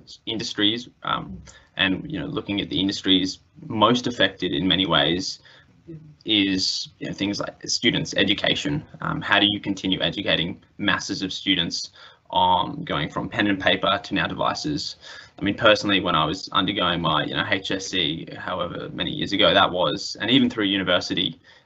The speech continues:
you know, you were heavily reliant on sort of physical pen and paper.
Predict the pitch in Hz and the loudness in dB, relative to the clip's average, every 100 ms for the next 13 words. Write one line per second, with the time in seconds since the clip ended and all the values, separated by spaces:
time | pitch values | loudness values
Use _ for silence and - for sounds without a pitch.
0 | _ - - - 104 - 104 98 95 98 | _ -10 -8 -4 -2 0 2 0 -2 0
1 | 92 92 76 80 80 87 - 85 73 - | 2 2 2 2 0 -4 -4 -4 -4 -8
2 | - _ _ _ - - - - 92 87 | -20 _ _ _ -8 -4 -4 -4 -6 -6
3 | - _ _ _ _ _ _ - 104 92 | -12 _ _ _ _ _ _ -2 0 2
4 | 90 - - | 0 0 -4